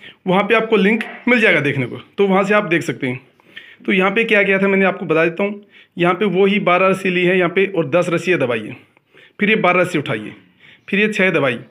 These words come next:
और छः रस्सी उठाई, फिर ये चार रस्सी लिए, फिर छः उठाई, छः दबाई, फिर ये बारह रस्सी ली हैं, फिर यहाँ पे दस रस्सी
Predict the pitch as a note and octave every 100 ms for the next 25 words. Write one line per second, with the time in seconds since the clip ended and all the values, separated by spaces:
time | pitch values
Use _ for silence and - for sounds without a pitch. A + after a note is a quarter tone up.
0 | - E3 - F3+ E3+ D3+ C3 A#2+ - -
1 | _ - G#3+ A3+ G#3 F3+ D#3 D#3 A#2+ A2
2 | - _ - F3+ G3 G3 F3+ G3 G3+ F3+
3 | D#3+ C#3+ A#2+ B2+ _ _ _ - F#3+ D#3+
4 | E3+ F#3+ F#3+ G3 F#3+ G3 G3+ - _ _
5 | _ G#3+ G3+ G3 G#3 D3+ F3+ G3 F#3 G#3